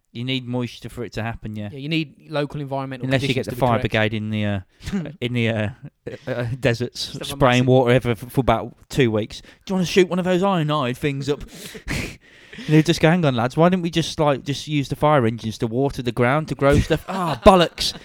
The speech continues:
Speaker 1: What a waste of time.
Speaker 2: Apparently, you can also weaken storms and hurricanes by cloud seeding. So, like, w-, if you know a hurricane's gonna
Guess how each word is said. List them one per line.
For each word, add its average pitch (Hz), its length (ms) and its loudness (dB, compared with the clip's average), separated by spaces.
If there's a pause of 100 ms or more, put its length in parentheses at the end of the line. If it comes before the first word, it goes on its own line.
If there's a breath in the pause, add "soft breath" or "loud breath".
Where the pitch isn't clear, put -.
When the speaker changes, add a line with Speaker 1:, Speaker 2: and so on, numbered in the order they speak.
(140 loud breath)
Speaker 1:
What 190 120 6
a 165 80 8
waste 160 320 2
of 147 140 0
time. 131 340 4 (840 loud breath)
Speaker 2:
Apparently, 220 280 -4
you 180 80 -2
can 185 120 -2
also 180 320 0
weaken 143 540 -2
storms 104 640 -10
and 160 160 -2
hurricanes 117 680 -4
by 139 520 -8
cloud 135 400 -8
seeding. 135 560 -8 (200)
So, 160 140 -4
like, 135 200 -4
w-, 175 180 -8
if 160 120 -8
you 185 80 0
know 175 240 2
a 160 40 2
hurricane's 147 440 -4
gonna 123 360 -10